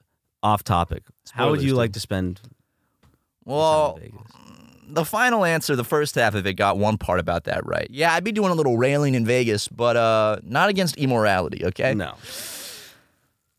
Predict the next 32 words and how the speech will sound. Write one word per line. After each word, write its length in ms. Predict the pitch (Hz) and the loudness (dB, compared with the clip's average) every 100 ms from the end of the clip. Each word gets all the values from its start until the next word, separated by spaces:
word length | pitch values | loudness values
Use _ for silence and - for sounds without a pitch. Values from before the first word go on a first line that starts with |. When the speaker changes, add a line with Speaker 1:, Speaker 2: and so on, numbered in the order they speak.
| - - - - | -12 -12 -12 -6
Speaker 1:
Chasing 340 | 123 127 131 | -2 0 0
after 220 | 127 127 120 | 0 -2 -2
some 180 | 107 | 0
loving? 500 | 101 127 156 160 156 120 | 2 0 0 -2 -2 0
Speaker 2:
I, 160 | 147 202 | 0 0
Speaker 1:
Gambling, 120 | 208 | 0
Speaker 2:
I'm 60 | - | 0
Speaker 1:
going 100 | 110 | 2
to 60 | |
Speaker 2:
chasing 260 | 107 123 110 | 2 2 4
Speaker 1:
some 80 | 190 | 2
Speaker 2:
after 160 | 95 | 2
some 120 | 127 131 | 0 2
Speaker 1:
shows? 60 | |
Speaker 2:
loving. 320 | 123 180 101 - | 2 2 -2 -2
Speaker 1:
Okay. 600 | 135 - 175 226 147 - _ _ 117 | -6 0 2 2 0 -6 _ _ -2
Speaker 2:
Um, 520 | 117 113 113 107 95 _ _ _ _ | 0 2 2 0 -2 _ _ _ _
Speaker 1:
Submit 360 | - 127 143 165 | -2 0 0 2
that 140 | 165 | 0
as 140 | 170 131 | 2 0
your 80 | 120 | 0
final 320 | 151 156 151 | 0 2 2
answer. 240 | 127 - | 0 0
Speaker 2:
It's 80 | 87 | 0
my 80 | 143 | 0
final 340 | - 135 123 113 | 0 0 2 0
answer. 460 | 123 123 98 - - _ _ _ _ _ _ _ _ _ _ _ _ _ _ _ _ - | 0 -2 -8 -12 -16 _ _ _ _ _ _ _ _ _ _ _ _ _ _ _ _ -6
Speaker 1:
It's, 160 | 117 - _ _ - | -6 -6 _ _ -6
it's 140 | 113 | -6
calculating. 880 | - 143 135 123 107 85 82 78 104 117 | -2 0 0 0 -2 -2 -6 -12 -8 -2
Speaker 2:
Wait, 160 | 113 | 0
wait, 160 | 110 | 0